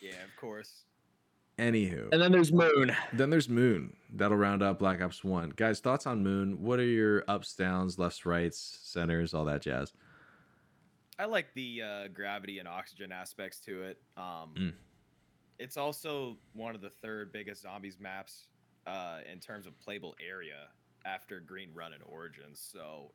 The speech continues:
Speaker 1: it's a pretty big map. A lot of different rooms,
Speaker 3: Mm-hmm.
Speaker 1: a lot of different rooms, a lot of different lights, a lot of different colors. Uh, the Easter egg's pretty cool. Like,
Speaker 2: What
Speaker 1: my
Speaker 2: is
Speaker 1: favorite portion of it was Sam Says. Loved it. Loved it.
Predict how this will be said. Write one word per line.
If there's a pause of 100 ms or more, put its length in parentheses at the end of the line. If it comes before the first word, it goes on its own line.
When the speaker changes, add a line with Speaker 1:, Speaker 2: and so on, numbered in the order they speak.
Speaker 1:
it's
a
pretty (240)
big
map. (600)
A
lot
of
different
rooms,
Speaker 3:
Mm-hmm.
Speaker 1:
a
lot
of
different
rooms,
a
lot
of
different
lights,
a
lot
of
different
colors. (260)
Uh, (160)
the
Easter
egg's
pretty
cool.
Like,
Speaker 2:
What
Speaker 1:
my
Speaker 2:
is
Speaker 1:
favorite
portion
of
it
was
Sam
Says.
Loved
it. (200)
Loved
it.